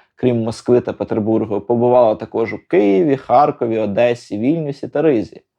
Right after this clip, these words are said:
От і робіть висновки. Міста проти двох росіянських і двох балтійських.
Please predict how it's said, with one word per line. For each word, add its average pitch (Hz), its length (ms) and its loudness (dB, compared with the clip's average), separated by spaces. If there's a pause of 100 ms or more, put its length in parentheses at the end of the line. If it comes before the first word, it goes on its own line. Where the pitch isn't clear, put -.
(320)
От 196 160 -2
і 226 40 2
робіть 220 320 0
висновки. - 540 -2 (1040)
Міста 151 520 -2
проти 208 320 0
двох 180 500 2
росіянських 160 1000 -2
і 127 80 -4
двох 110 280 0
балтійських. - 640 -4